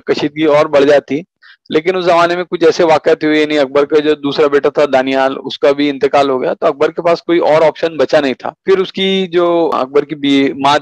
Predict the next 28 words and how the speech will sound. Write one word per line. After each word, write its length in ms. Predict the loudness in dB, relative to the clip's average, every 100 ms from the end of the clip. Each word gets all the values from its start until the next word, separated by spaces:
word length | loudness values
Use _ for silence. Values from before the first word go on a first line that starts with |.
| -2
थी 40 |
हमीदा 320 | -4 -2 0
बेगम 360 | 2 2 0 -6 _ _ _ _ -8
और 180 | -4 -4
उसकी 240 | -4 -2
आंटी 340 | 0 0 -2 -2
जो 120 | -2
थी 180 | -2 -4
गुलबदीन 460 | -2 -2 -2 0
बेगम, 240 | -2 -2 -6 -2
ये 220 | 2 2
काफी 260 | 2 -2 -2
matured 440 | -4 -2 -2 0
ladies 300 | 0 -2 -4
थी, 220 | -4 -4 -6 _ _ -8
इन्होंने 420 | -4 -2 -2 -2
मतलब 300 | 0 -2 -2
हुमायूं 320 | -2 -2 0
के 80 | -2
साथ 140 | -2 -2
काफी 320 | 0 -2 -2
उतार 260 | 0 0
चढ़ाव 280 | 2 2 2
देखा 240 | 2 0 0
था 180 | 0
और 100 | 0
इनको 220 | 0 -4 -4
सियासत 400 | -2 0 0